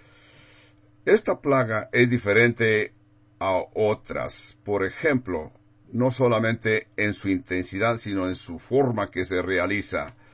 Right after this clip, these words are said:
Porque en las plagas pasadas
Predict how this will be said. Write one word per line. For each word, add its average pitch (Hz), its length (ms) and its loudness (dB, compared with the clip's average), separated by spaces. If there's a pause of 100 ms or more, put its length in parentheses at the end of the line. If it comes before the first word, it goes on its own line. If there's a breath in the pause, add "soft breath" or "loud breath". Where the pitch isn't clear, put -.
(440 loud breath)
Porque 123 420 4
en 123 180 0
las 113 160 4
plagas 196 400 -2
pasadas 117 800 -2